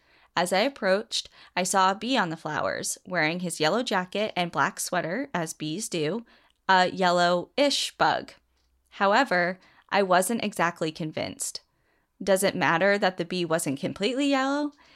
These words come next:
Here I go again, doubting the signs. But as I was driving home, I saw multiple police cars zoom by. As I approached, I saw the car that they were driving to.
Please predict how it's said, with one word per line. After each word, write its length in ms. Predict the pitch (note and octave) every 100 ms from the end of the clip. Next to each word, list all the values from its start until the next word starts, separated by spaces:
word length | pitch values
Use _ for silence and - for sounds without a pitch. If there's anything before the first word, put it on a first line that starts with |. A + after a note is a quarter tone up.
| _ _
Here 220 | - A#3
I 120 | C#4
go 220 | C#4 B3 A#3+
again, 520 | A3+ F3+ D3+ D#3+ -
doubting 380 | E3+ E3 F#3+ G3+
the 60 | G3+
signs. 680 | - D3 F#2 - G#3 - - _ _ _ _
But 320 | G3+ G#3+ C#4 -
as 180 | - F#3+
I 120 | F3
was 140 | E3+ E3
driving 420 | D#3+ E3+ G3+ A#3+
home, 460 | G3 E3+ E3 E3+ - _ -
I 80 |
saw 280 | F3+ F#3 F3
multiple 480 | E3+ E3+ F#3 - A#3+
police 360 | - G3 A3 -
cars 380 | - D3+ D3+
zoom 220 | D#3 C#3+ D3
by. 400 | - - F3+ - _ _ _ _ -
As 180 | F3+
I 80 | F3+
approached, 680 | E3 E3+ - A3 A#3 - - - - -
I 80 | G3+
saw 240 | G3+ F#3+
the 140 | G#3 A#3+
car 360 | - F#3+ F#3+
that 200 | F#3+ F3
they 100 | -
were 140 | E3+ E3
driving 440 | F#3 F3 E3 D#3+
to. 440 | - G3 E3 -